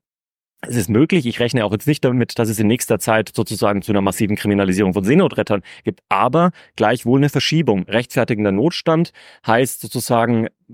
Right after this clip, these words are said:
das Gesetz sieht eigentlich vor, dass es strafbar ist, was du tust, aber weil eine Notstandslage, die sozusagen eigentlich nicht vorgesehen ist, also dich zu einer Güterabwägung zwingt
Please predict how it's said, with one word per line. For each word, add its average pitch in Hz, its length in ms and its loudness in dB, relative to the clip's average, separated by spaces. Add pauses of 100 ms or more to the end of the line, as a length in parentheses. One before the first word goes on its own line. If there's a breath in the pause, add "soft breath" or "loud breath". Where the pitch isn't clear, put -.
(220)
das - 300 -8
Gesetz 135 280 0
sieht 131 160 0
eigentlich 135 280 0
vor, 123 160 2
dass 113 100 -2
es 107 100 -8
strafbar 156 380 0
ist, 165 100 -2
was 175 140 0
du - 80 -10
tust, - 540 -2 (500)
aber 156 480 0
weil 139 320 2 (200)
eine 113 200 0
Notstandslage, 139 960 -2
die 120 100 -6
sozusagen 117 800 -4 (120)
eigentlich 165 360 4
nicht 127 180 2
vorgesehen 135 600 2
ist, - 420 -4
also 113 180 -2
dich 131 200 -4
zu 131 100 -2
einer 107 280 2
Güterabwägung 110 880 0
zwingt 165 500 0